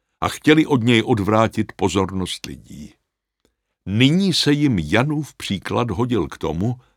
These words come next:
aby vylíčili Ježíše jako toho, kdo na různých setkáních jí a pije s kdejakými hříšníky. Snažili se tím dokázat, že není důvěryhodný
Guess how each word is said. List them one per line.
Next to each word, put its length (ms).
aby 260
vylíčili 600
Ježíše 640
jako 300
toho, 480
kdo 240
na 200
různých 500
setkáních 920
jí 460
a 180
pije 480
s 120
kdejakými 800
hříšníky. 840
Snažili 520
se 160
tím 220
dokázat, 680
že 180
není 360
důvěryhodný 1000